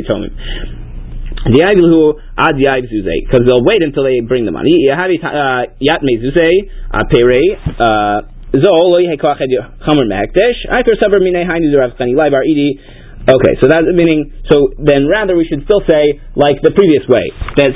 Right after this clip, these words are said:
still you should say, uh, Ma Koach, uh, Ma, uh, Lo Yehei Koach Hedyot Chamor Min HaHekdesh, about if they had brought, they paid cash for the cow, um, and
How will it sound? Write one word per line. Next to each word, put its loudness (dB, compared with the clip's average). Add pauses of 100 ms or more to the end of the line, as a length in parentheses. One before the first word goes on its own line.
still 2 (220)
you 4
should -4
say, 0 (220)
uh, 0
Ma 2 (100)
Koach, -2
uh, -4 (420)
Ma, 4
uh, 0 (200)
Lo 2
Yehei 2
Koach 0
Hedyot 0
Chamor -2
Min -4
HaHekdesh, 0 (360)
about 2
if 0 (140)
they 4
had 0 (300)
brought, 2
they 2
paid 2
cash 0
for 0
the 2
cow, -2 (220)
um, 0
and -2